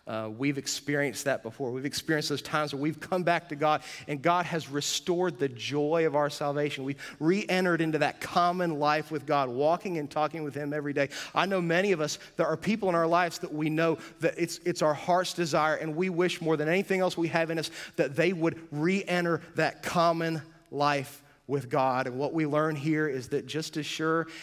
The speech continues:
as God for-, can forgive our sins, God can forgive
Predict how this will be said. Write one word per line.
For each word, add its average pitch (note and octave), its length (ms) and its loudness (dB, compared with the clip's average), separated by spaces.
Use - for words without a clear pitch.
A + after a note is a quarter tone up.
as A#2 160 -6
God C3 340 0
for-, C3+ 160 -8
can C3+ 200 -6
forgive C3 400 -4
our C#3 160 2
sins, D3 480 -6
God C3 280 -2
can A#2+ 140 -10
forgive C3 500 -6